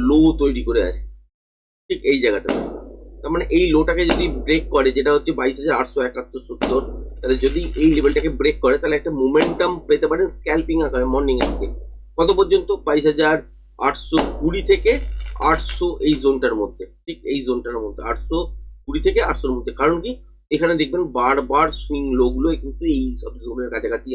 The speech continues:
আছে, ঠিক এই জায়গাটা খেয়াল করে দেখবেন। তো এই জোনটার মধ্যে কিন্তু বারবার সুইং লো গুলো এখানেই হয়ে আছে। তো এখানে একটা চান্সেস থাকবে যে এই জোনটার কাছাকাছি গিয়ে আবার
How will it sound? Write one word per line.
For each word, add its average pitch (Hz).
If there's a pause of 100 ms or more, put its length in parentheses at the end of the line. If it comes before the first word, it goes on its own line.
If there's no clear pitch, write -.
আছে, 92 (460)
ঠিক 160 (160)
এই 127
জায়গাটা 127
খেয়াল 123
করে 131
দেখবেন। 226 (380)
তো - (140)
এই 147 (120)
জোনটার 131
মধ্যে 120
কিন্তু - (200)
বারবার 123 (100)
সুইং 127 (140)
লো 113
গুলো 151 (540)
এখানেই 131 (240)
হয়ে 113 (100)
আছে। - (140)
তো - (220)
এখানে 147 (120)
একটা 170 (500)
চান্সেস 180 (100)
থাকবে 143 (160)
যে 175 (160)
এই 160 (220)
জোনটার 143
কাছাকাছি 143
গিয়ে 170 (100)
আবার 151